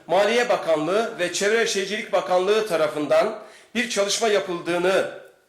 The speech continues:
belirten bakan, halkın ve belediyelerin bu alanlara yönelik taleplerini de dikkate alacaklarını belirtti.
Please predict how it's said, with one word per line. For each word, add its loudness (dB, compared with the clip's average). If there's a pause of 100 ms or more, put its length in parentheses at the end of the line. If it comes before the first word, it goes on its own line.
(320)
belirten 0
bakan, 2 (640)
halkın 2
ve 2
belediyelerin 2
bu 4
alanlara 4
yönelik -2
taleplerini 0
de 2 (420)
dikkate 0
alacaklarını 0
belirtti. -10